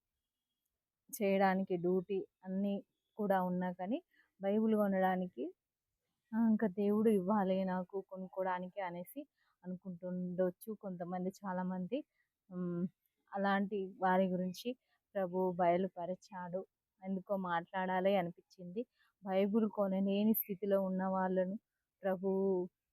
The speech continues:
బైబిల్ కొనే అర్హతకు, ఆ, తెచ్చునుగాక యేసు నామంలో. ఆ, బైబిల్ అంటే మనం,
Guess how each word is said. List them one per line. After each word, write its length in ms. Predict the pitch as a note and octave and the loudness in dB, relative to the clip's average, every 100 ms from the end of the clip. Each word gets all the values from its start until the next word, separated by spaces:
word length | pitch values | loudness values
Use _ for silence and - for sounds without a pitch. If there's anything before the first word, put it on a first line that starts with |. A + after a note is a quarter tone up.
| _ _ _ _ _ _ _ - | _ _ _ _ _ _ _ 0
బైబిల్ 480 | F3+ G3+ G#3 G#3+ G3+ | 4 4 6 6 4
కొనే 460 | G3 F#3+ F#3+ F3+ - F3+ | 2 0 0 -2 -4 -4
అర్హతకు, 680 | F#3 G3 F#3+ G3 - B3+ D#4 _ _ _ _ F#3+ | 0 2 0 -2 -4 -6 -8 _ _ _ _ -6
ఆ, 340 | F#3 F3 E3+ E3+ F3+ - _ _ _ | -2 -2 -2 -4 -8 -12 _ _ _
తెచ్చునుగాక 760 | G#3 - A#3 G#3 G3 F#3+ G3 A3+ - F#3+ | -6 -2 2 2 2 0 -2 -6 -8 -4
యేసు 320 | F#3+ G3+ - | -2 0 0
నామంలో. 600 | G#3 F#3 F#3 F#3 G3 D#4+ - _ _ _ F#3+ | 0 0 -2 -2 2 2 0 _ _ _ -10
ఆ, 360 | F#3 F3+ F3 F3 - _ _ _ _ _ F#3+ | -6 -4 -4 -6 -8 _ _ _ _ _ -2
బైబిల్ 400 | F#3+ G3+ A3 G#3+ | 2 4 4 4
అంటే 340 | G3 G3+ G#3+ | 4 2 2
మనం, 520 | G3+ F3+ F3+ F3+ F3 | 2 2 0 -2 -8